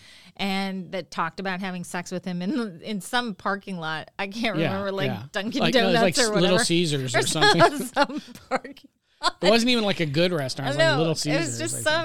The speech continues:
Speaker 2: think.
Speaker 1: some, you know, nothing against Little Caesars, <laughs> but, but,
Speaker 2: Mm.
Speaker 1: like, also
Speaker 2: Five dollar pizza. Come on.
Speaker 1: <laughs> Also, it's, like, a lot. All right. So, so we learn about this kind of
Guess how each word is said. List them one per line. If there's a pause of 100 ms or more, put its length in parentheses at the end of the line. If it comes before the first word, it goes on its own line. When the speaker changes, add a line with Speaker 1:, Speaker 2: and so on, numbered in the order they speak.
Speaker 2:
think.
Speaker 1:
some,
you
know,
nothing
against
Little
Caesars,
<laughs>
but, (160)
but,
Speaker 2:
Mm.
Speaker 1:
like,
also
Speaker 2:
Five
dollar
pizza.
Come
on. (140)
Speaker 1:
<laughs>
Also,
it's,
like,
a
lot.
All
right.
So, (160)
so
we
learn
about
this
kind
of